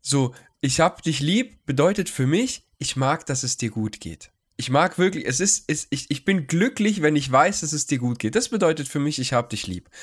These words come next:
So, es gibt Menschen, da ist mir das egal. Das klingt jetzt vielleicht hart, aber ob's denen jetzt gut geht, schlecht geht, das löst nicht, nichts in mir aus, weil das ist, so ist halt die Welt.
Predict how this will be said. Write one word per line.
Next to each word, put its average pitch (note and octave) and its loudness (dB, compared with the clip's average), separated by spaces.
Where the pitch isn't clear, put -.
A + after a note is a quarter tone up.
So, F3+ 2
es E3 2
gibt D#3+ -4
Menschen, G#3 2
da E3+ 4
ist D#3 2
mir D3 0
das C3 0
egal. B2+ 2
Das C3+ -2
klingt F#3 0
jetzt D#3 -2
vielleicht A#2 0
hart, C#3+ 2
aber C#3 2
ob's - -4
denen C3+ 2
jetzt B2 -2
gut A#3+ 0
geht, G3 -2
schlecht F#3 0
geht, E3+ -2
das D3+ 0
löst E3+ 0
nicht, - -4
nichts - 0
in D3+ 0
mir C3 2
aus, F#3+ 2
weil D3+ 4
das D#3+ 0
ist, F3 -2
so - -4
ist - 0
halt D#3 0
die B2+ -2
Welt. C#3 2